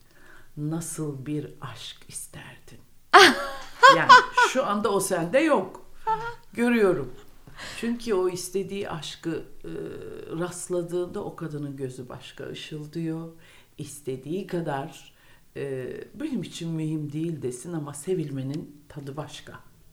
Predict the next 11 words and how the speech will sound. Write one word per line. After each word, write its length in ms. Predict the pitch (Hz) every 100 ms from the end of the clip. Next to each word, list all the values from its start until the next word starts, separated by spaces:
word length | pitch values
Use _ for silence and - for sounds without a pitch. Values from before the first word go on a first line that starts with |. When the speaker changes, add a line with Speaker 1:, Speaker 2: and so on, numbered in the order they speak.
| - - - - -
Speaker 2:
Evet, 400 | 220 208 180 170
evet. 260 | 196 190 180 - - - - - -
Ee, 280 | 214 214 - 170
çok 220 | - -
kıymetli 560 | - 453 240 202 196 180
bir, 300 | 190 - 170
bir 40 |
şey 240 | 185 185 175
aşk 320 | 180 - -
tabii. 260 | 180 175 175
Aşk 280 | 233 -